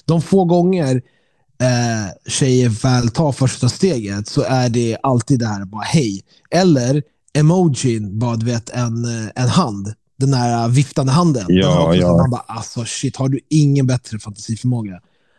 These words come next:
Speaker 2: Och, nej, men
Speaker 1: Ehm.
Speaker 2: alltså, grejen är, jag har inget emot det där egentligen. Men när vi vet att kravet finns, kanske inte specifikt från dem, men att kravet finns typ från vår sida, att kunna
Speaker 1: Ja.
Speaker 2: vara lite mer kreativ, rolig, flörtig i samma mening,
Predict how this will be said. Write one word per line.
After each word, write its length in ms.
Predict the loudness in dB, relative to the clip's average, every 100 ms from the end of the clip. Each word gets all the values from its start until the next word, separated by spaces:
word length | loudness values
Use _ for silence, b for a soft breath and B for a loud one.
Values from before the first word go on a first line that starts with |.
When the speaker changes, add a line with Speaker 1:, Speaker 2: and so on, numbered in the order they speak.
| _ _ -2
Speaker 2:
Och, 140 | 2
nej, 100 | 4
men 80 | 4
Speaker 1:
Ehm. 60 | 4
Speaker 2:
alltså, 160 | 4
grejen 260 | 4 4 4
är, 140 | 6
jag 140 | 4 6
har 140 | 4
inget 200 | 4 4
emot 340 | 4 4 4
det 80 | 2
där 180 | 2 2
egentligen. 760 | 4 6 6 4 4 2 4 2 2 B B B B
Men 380 | 4 6 6 6
när 100 | 6
vi 120 | 4
vet 240 | 4 2
att 140 | 0 2
kravet 400 | 2 4 2 2
finns, 340 | 2 2 2
kanske 240 | 4 6 6
inte 100 | 4
specifikt 440 | 2 2 0 2
från 140 | 4
dem, 260 | 4 4 2 B B B 0
men 140 | 2
att 100 | 2
kravet 400 | 2 4 4 2
finns 380 | 2 4 4 4
typ 220 | 0 2
från 220 | 4 6
vår 180 | 6 4
sida, 420 | 2 2 2 0 -4 B B B
att 140 | 0
kunna 220 | 2 4
Speaker 1:
Ja. 60 | 4
Speaker 2:
vara 200 | 4 4
lite 280 | 4 4 4
mer 260 | 4 2 -2 B B 0
kreativ, 580 | 2 2 2 2 4 4
rolig, 560 | 6 6 6 6 4 2
flörtig 600 | 2 0 0 0 2 2
i 140 | 2 2
samma 280 | 4 4
mening, 440 | 4 4 4 2